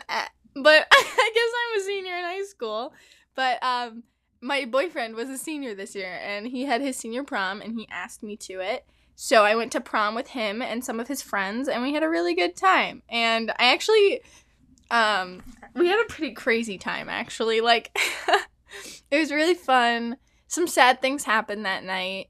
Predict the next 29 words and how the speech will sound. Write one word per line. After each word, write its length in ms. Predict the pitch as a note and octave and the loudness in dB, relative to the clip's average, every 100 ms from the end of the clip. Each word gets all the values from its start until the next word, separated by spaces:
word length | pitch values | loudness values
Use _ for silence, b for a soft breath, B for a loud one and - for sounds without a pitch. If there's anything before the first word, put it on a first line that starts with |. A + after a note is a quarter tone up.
| - | -16
but 640 | G3 G#3+ G3 F3 - - _ - | -4 0 0 -2 -6 -20 _ -2
that 240 | G#3+ - | 0 0
weren't, 200 | G3 - | -6 -8
they 200 | G#3 A3 | -6 -4
weren't 180 | G#3 C#3+ | -4 -6
really 240 | F3+ D#3+ | -8 -8
in 160 | E3 F3 | -10 -10
regards 560 | F3 C#3+ B2+ F3 - | -8 -6 -6 -6 -10
to, 100 | - | -6
like, 280 | F3 D#3 - _ _ _ _ _ _ _ _ _ _ - | -4 -6 -10 _ _ _ _ _ _ _ _ _ _ -12
the 180 | F#3+ F#3 | -8 -8
prom 680 | - E3 D#3+ F#3+ A#3 A#3+ - | -8 -10 -4 -2 -2 -6 -10
or 140 | E3+ | -12
the 80 | - | -10
people 260 | A3 - F#3 | -10 -6 -4
I 60 | |
was 180 | E3+ F3 | -4 -8
with. 360 | E3+ G3 C4 - | -6 -6 -6 -10
It 60 | F#3+ | -8
was, 180 | G3 | -8
like, 180 | F#3 - - | -8 -6 -4
outside 560 | G3 A3 C4+ C4+ C4 | -4 -2 -2 -2 -2
things 320 | C#4+ D4 D4 | -6 -6 -6
happening, 540 | D4+ D4+ D4+ D#4 D#4 D#4+ _ _ _ _ _ _ _ _ _ _ | -4 -4 -2 -4 -4 -8 _ _ _ _ _ _ _ _ _ _
which 180 | - G4 | 4 6
we 100 | F4+ | 8
won't 180 | D#4 A#3+ | 8 6
get 120 | A#3 | 2
into, 480 | F#3+ F#3+ G#3 G3 | -2 -4 -2 -2